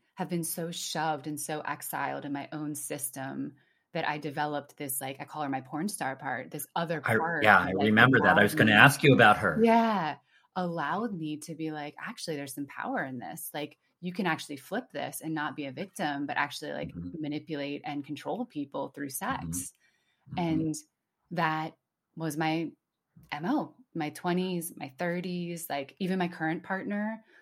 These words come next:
Speaker 1: Like, I feel like that was such a huge part of our attraction, like, how it ki-, kind, you know, set the stage for us.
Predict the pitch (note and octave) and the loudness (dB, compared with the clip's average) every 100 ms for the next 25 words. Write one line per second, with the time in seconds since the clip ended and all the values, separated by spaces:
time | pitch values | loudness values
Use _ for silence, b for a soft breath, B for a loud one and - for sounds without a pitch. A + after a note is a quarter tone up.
0 | _ D#3 D#3 D#3 - D3+ D3+ D3+ C#3 D3+ | _ -8 -6 -10 -6 -6 -4 -4 -4 -6
1 | D#3 D#3 - D3+ D3+ - - D3 D#3+ E3 | -8 -10 -10 -10 -10 -10 -4 -2 -2 -4
2 | D3 C#3 C#3+ - D#3+ D#3 - D#3 D3 C#3+ | -4 -4 -6 -4 -4 -4 -8 -8 -8 -6
3 | C#3+ C3 - C#3 D3 C#3+ C#3 D3+ D3 C#3 | -8 -8 -2 0 0 -4 -6 -10 -12 -14
4 | D3 C#3 C#3 D#3 C#3 G#2 - _ _ - | -10 -12 -8 -6 -6 -8 -12 _ _ -14
5 | - D#3+ - C#3+ D#3 C#3 D3 - D3 C#3 | -2 -2 -2 -6 -6 -6 -8 -8 -4 -2
6 | C#3 E3+ - | -2 -4 -6